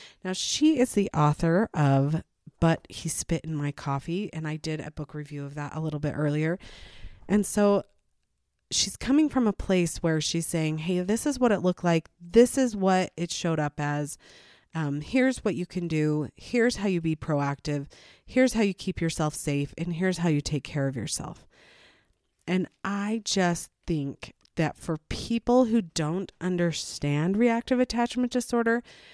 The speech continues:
this is the book to give them. So if grandma isn't understanding, if dad isn't understanding,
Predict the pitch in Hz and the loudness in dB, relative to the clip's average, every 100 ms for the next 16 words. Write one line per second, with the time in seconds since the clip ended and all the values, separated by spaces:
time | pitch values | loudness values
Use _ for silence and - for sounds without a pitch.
0 | - _ 185 175 175 202 - 190 180 170 | -20 _ -10 -2 4 4 4 -2 -2 -2
1 | 160 147 - 143 - 113 - - 151 - | 0 -2 -4 -8 -8 -10 -14 -16 -18 -20
2 | - - _ - 165 151 147 - _ 165 | -20 -20 _ -2 2 4 4 0 _ -20
3 | 170 _ - 151 - - 202 220 214 208 | -20 _ -2 -2 -2 2 4 6 4 4
4 | 202 202 196 190 180 185 160 160 156 156 | 4 4 4 2 0 2 4 4 4 2
5 | - 147 131 - - - - - 190 180 | 0 -2 -2 -6 -14 -16 -16 -4 0 2
6 | 180 180 175 175 165 156 156 - 143 139 | 4 2 4 2 2 0 -2 -2 0 0
7 | 143 143 | 0 -4